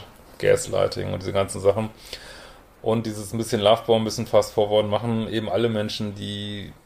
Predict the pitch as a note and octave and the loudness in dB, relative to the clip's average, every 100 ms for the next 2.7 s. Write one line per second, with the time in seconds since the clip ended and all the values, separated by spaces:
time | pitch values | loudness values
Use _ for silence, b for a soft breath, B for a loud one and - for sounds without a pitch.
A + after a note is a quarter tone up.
0 | _ _ - - G#2+ G#2+ A2 G#2+ G#2+ G#2+ | _ _ -20 0 6 6 4 2 2 2
1 | A2 - B2 C#3 - - F#3+ G3 D#3+ D#3 | -4 6 8 8 6 2 6 6 4 4
2 | F3 F3+ E3+ E3+ E3+ D#3 D3+ | 4 8 8 8 8 4 2